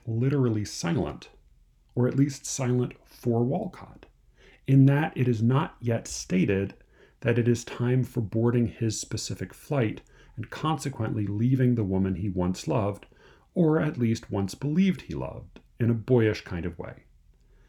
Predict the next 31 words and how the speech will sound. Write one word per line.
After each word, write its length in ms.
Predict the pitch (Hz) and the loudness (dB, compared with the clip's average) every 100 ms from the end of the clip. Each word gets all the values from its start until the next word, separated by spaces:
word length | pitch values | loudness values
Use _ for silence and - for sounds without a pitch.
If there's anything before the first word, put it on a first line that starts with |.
| _ _ - | _ _ 4
Therefore, 580 | 135 135 139 139 139 - | 6 6 6 4 4 2
since 260 | - 123 | -4 -2
the 120 | 120 | -2
intercom 520 | 135 131 131 120 113 104 | 0 0 0 -2 -2 -2
hasn't 520 | - 147 139 - - | -2 0 0 -2 -2
given 260 | 117 110 | -2 0
him 180 | 87 107 | -2 -2
an 80 | 98 | -4
excuse 520 | 95 - - 117 95 | -6 -12 -4 -4 -4
to 120 | - 123 | -6 -4
leave, 460 | 202 139 98 113 - - - | 0 0 0 -4 -10 -20 -16
he 120 | - 156 | -4 -4
is 120 | - | -4
forced 520 | - 160 180 - - | -4 0 0 -4 -12
to 100 | - | -8
stay 460 | 139 - 113 104 107 | -8 -2 -2 0 -2
with 180 | - 110 | -4 -4
the 80 | 120 | -2
woman 420 | 135 156 101 - | 2 2 2 -2
and 120 | 101 | -6
experience 640 | 113 - 143 143 139 135 - | -8 -6 -2 0 0 -2 -6
all 280 | 131 151 165 | -4 -2 -2
the 80 | |
pain 520 | - - 95 92 92 92 - - | -6 -6 -4 -2 -2 -6 -14 -12
of 120 | 110 98 | -8 -6
the 60 | |
juxtaposition 800 | 95 131 135 - 120 107 101 113 | -2 -2 -4 -8 -6 -4 -4 -4
of 120 | 98 | -6
her 80 | - | -8
crumpled 460 | - - 123 123 123 | -10 -6 -4 -2 -4
flower 560 | - 92 87 87 90 | -4 -4 -2 -2 -4